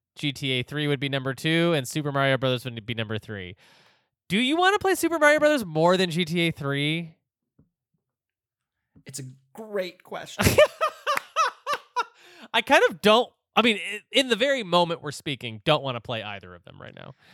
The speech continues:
Speaker 2: I, I just intuitively rank them Super Mario Brothers one. Just almost like future-proofing. Like, I'll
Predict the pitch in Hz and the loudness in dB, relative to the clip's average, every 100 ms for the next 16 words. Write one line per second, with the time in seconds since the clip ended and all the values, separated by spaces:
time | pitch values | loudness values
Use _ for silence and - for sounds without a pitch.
0 | - _ - - 180 220 269 - 190 220 | -20 _ -20 -12 -6 -6 -6 -6 -6 -4
1 | 254 220 165 - 139 160 175 135 127 113 | -6 -6 -6 -6 -4 -2 -2 -2 -4 -4
2 | 113 - 113 107 - 147 139 127 135 127 | -8 -6 -8 -6 -8 -6 -4 -2 -2 -2
3 | 123 113 98 87 92 104 67 62 - _ | -4 -6 -10 -12 -10 -10 -12 -20 -20 _
4 | _ _ _ _ _ _ _ _ _ _ | _ _ _ _ _ _ _ _ _ _
5 | _ _ _ _ _ _ _ _ _ - | _ _ _ _ _ _ _ _ _ -10
6 | 240 285 277 226 160 - 156 269 - 156 | 2 4 4 2 -2 -2 -4 -4 -2 -6
7 | - 113 101 104 135 240 | -6 -12 -12 -10 -4 -2